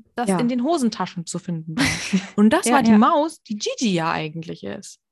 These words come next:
Speaker 1: Verrückt.
Speaker 2: Ich hatte auch eins, eine.
Speaker 1: Ich hab einmal, ich hab mal eins ausgeliehen. Ich durfte selber keins haben. Und dann habe ich das heimlich von einer Freundin ausgeliehen, ohne meine Eltern zu fragen. Und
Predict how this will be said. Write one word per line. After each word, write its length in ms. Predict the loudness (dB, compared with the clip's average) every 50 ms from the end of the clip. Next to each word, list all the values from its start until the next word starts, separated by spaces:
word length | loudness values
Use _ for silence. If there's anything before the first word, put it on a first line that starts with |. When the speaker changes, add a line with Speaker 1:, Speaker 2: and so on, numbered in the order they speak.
| _
Speaker 1:
Verrückt. 240 | -10 -8 -6 -4 -4
Speaker 2:
Ich 60 | -2
hatte 300 | 0 0 0 -2 -2 -6
auch 100 | -10 -10
eins, 520 | -8 -6 -6 -6 -6 -8 -8 -12 -18 _ _ _ _ _
eine. 340 | -6 -4 -2 -2 -2 -4 -4 -6
Speaker 1:
Ich 180 | -8 -10 -10 -8 -8
hab 120 | -8 -6 -4
einmal, 320 | -4 -2 -2 -2 -2 -2 -4
ich 120 | -4 -6
hab 80 | -4 -4
mal 100 | -4 -4
eins 200 | -4 -4 -4 -4
ausgeliehen. 640 | -4 -4 -4 -6 -8 -10 -10 -8 -6 -6 -6 -6 -8
Ich 100 | -8 -6
durfte 280 | -6 -6 -6 -6 -6 -6
selber 240 | -4 -2 -2 -4 -6
keins 240 | -6 -8 -8 -6
haben. 240 | -4 -2 -2 -2 -4
Und 80 | -6 -8 -14 -20 _ -8
dann 140 | -4 -2 -2
habe 140 | -2 -2
ich 60 | -2 -6
das 180 | -10 -12 -6
heimlich 440 | -4 -2 -2 0 0 0 -2 -2 -6
von 140 | -8 -10 -10
einer 60 | -10
Freundin 300 | -8 -6 -4 -4 -4 -4
ausgeliehen, 680 | -6 -8 -10 -12 -14 _ -14 -12 -8 -6 -6 -6 -6 -10 _ _ _ _ _ _ _ _
ohne 200 | -2 0 2 2
meine 240 | 2 0 -2 -2 -2
Eltern 320 | -4 -6 -6 -6 -8 -12 -12
zu 100 | -12 -16
fragen. 560 | -18 -16 -14 -12 -12 -10 -10 -10 -10 -10 -12 -14 -18 -12 _
Und 100 | -2 0